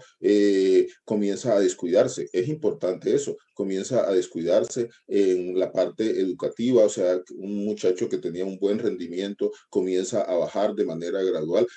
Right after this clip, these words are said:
comienza a cambiar, eh, el grupo de amistades, ¿no? Eso es importante porque es la detección temprana. Eh, comienza de pronto a ser evasivas cuando los padres quieren salir, habitualmente salía con ellos,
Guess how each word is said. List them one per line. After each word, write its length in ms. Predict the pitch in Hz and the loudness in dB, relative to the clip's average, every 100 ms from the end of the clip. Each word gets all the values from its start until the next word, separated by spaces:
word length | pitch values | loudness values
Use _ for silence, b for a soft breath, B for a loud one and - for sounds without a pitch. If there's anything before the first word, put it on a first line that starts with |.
| B | B
comienza 760 | 127 110 110 113 139 165 143 | 4 4 4 2 2 0 0
a 80 | 113 | 0
cambiar, 600 | - 85 80 95 127 180 - _ _ | 0 -2 0 4 4 4 -4 _ _
eh, 280 | 113 110 107 | 0 2 2
el 160 | 104 98 | 0 0
grupo 300 | 98 131 131 | -2 4 6
de 80 | |
amistades, 640 | 107 90 - 123 151 107 - | 6 2 0 4 6 6 4
¿no? 280 | 95 160 - | -4 -4 -8
Eso 180 | - 160 | -4 -2
es 60 | |
importante 560 | 156 - 90 117 151 147 | 0 0 2 2 2 0
porque 260 | 95 - 87 | -4 -2 -2
es 200 | - - 127 | -2 -4 -6
la 220 | 143 131 | 2 6
detección 580 | 117 107 90 - 98 101 | 6 4 0 -2 -6 -4
temprana. 560 | 110 90 120 135 - - b - | -4 0 2 2 0 -8 b 0
Eh, 340 | 104 101 95 - B | 4 4 4 0 B
comienza 760 | - 110 107 110 120 147 131 127 b | 0 0 0 0 0 2 2 0 b
de 140 | - 101 | 0 0
pronto 720 | 107 107 107 107 120 120 117 | 4 4 4 4 8 8 8
a 80 | 98 | 2
ser 200 | - 107 | 0 2
evasivas 720 | 113 104 - 120 123 120 110 | 4 2 0 0 4 6 4
cuando 300 | - 101 92 | 2 -2 0
los 160 | 87 85 | 0 0
padres 360 | 92 98 107 107 | 0 2 2 0
quieren 260 | 104 104 | -2 -2
salir, 420 | 101 85 87 110 107 | -2 -2 0 0 2
habitualmente 640 | 90 90 90 92 92 98 | 2 2 0 -2 -6 -6
salía 380 | 90 82 82 - | -4 -2 -2 -4
con 160 | 92 | -4
ellos, 340 | 110 117 107 | 0 0 0